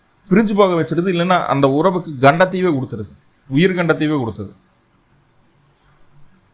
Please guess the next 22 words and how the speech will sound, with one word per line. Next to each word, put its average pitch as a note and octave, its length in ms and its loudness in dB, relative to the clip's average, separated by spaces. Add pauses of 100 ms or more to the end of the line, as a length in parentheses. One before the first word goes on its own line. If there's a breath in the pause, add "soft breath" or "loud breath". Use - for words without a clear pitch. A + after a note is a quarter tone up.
(380)
இங்க D3 160 4 (240)
ரெண்டு F#3+ 300 2
விஷயம், G3 380 -2 (400)
ரெண்டு E3+ 320 2 (280)
விஷயம் D3+ 300 -2
இருக்கு. B2+ 200 -4
என்னன்னா, D#3 360 0 (680)
ஒருத்தருக்கு E3+ 420 2
வந்து, G3+ 220 2 (140)
"சார், E3+ 220 2
சனி D3+ 240 0
ராகு F3+ 220 2
இணைவு D#3 240 0
இருக்கா, D3 200 0
நான் C#3+ 220 0
தொழில்ல E3+ 360 2
நான் C#3 140 -2
கொடி D3+ 220 2
கட்டி E3+ 200 0
பறந்துட்டு C#3+ 400 0
இருக்கேன் B2+ 260 -2
சார், A2+ 160 2